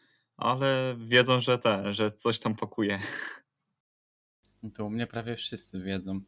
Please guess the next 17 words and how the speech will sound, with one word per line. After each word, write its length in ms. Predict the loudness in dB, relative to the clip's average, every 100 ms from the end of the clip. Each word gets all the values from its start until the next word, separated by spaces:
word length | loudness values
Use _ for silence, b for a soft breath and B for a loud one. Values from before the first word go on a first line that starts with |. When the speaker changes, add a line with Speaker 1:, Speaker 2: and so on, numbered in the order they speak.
| -12
Speaker 2:
I 80 | -12
to 140 | -8
tacy 300 | -8 -6 -6
nawet 280 | -6 -6 -6
nie, 180 | -4 -4
nie 180 | -6
znajomi, 460 | -6 -6 -4 -4 -6
tylko 220 | -10 -12
po 100 | -14
prostu 380 | -14 -14 -12 -12
ludzie 260 | -10 -8 -8
ze 120 | -10
szkoły. 380 | -8 -6 -6 -6 b b b b _
Ja 120 | -6
mam 100 | -6
w 40 | -6
szkole 520 | -6 -6 -4 -6